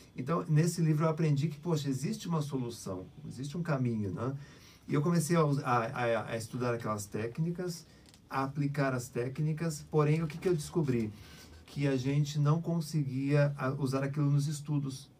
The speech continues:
porque era só pra demonstração, era pra, era técnica pra palco. Então,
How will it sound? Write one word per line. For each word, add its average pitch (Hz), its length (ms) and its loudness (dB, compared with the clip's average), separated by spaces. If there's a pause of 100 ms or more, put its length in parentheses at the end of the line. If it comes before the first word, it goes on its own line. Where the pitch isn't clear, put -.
porque 131 220 -2
era 143 140 4
só 151 180 2
pra 170 140 0
demonstração, 135 680 2
era 120 140 0
pra, 123 200 -8
era 120 180 -2
técnica 143 400 2
pra 165 200 -2
palco. 113 500 -4 (840)
Então, 147 400 2